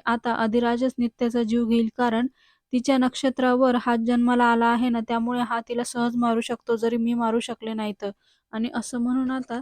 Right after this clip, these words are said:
ती तो व्हिडिओ बघत असते. इकडे नित्याला अधिराज येताना दिसतो, परंतु ती विचार करते, "हा एवढा स्पीडने का येतो आहे?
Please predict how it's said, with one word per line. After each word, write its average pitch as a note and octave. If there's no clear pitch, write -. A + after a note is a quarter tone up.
ती -
तो C4+
व्हिडिओ B3+
बघत A#3
असते. A#3
इकडे A3+
नित्याला A#3
अधिराज B3
येताना B3+
दिसतो, B3
परंतु B3+
ती B3+
विचार B3
करते, C4
"हा A#3+
एवढा A#3
स्पीडने C4
का C4+
येतो B3
आहे? A3